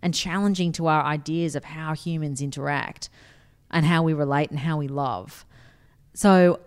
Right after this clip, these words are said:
that, that sort of, that urge to want to blame the victim is strong. It's like letting ourselves off the hook. It's also a way of us separating ourselves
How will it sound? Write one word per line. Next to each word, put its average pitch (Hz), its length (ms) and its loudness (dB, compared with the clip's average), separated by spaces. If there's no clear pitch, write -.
that, - 360 2
that 175 280 0
sort 214 200 0
of, 165 220 0
that 170 200 2
urge 196 540 2
to 170 120 -2
want 160 340 -4
to 165 140 -2
blame 165 680 -2
the 160 80 -2
victim 139 600 -4
is 170 120 0
strong. 190 460 0
It's - 160 -4
like 214 200 -2
letting 196 200 0
ourselves 170 520 2
off 151 140 -2
the 151 100 -4
hook. 170 240 0
It's 196 140 -2
also 294 260 4
a 254 60 8
way 185 240 6
of 156 80 2
us 151 120 0
separating 165 600 2
ourselves 139 640 -2